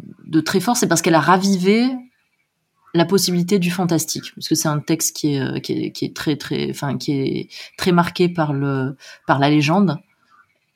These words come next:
Et, et elle m'a rouvert les portes à trente ans,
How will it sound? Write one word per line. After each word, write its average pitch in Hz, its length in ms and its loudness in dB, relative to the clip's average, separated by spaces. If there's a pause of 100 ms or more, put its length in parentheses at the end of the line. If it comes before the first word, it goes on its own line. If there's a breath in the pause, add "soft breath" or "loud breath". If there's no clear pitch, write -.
(320)
Et, 143 1200 2
et 156 120 2
elle 151 100 4
m'a 170 140 6
rouvert 202 480 4
les 196 120 4
portes 185 340 0
à 165 80 0
trente 165 380 -4
ans, 185 260 2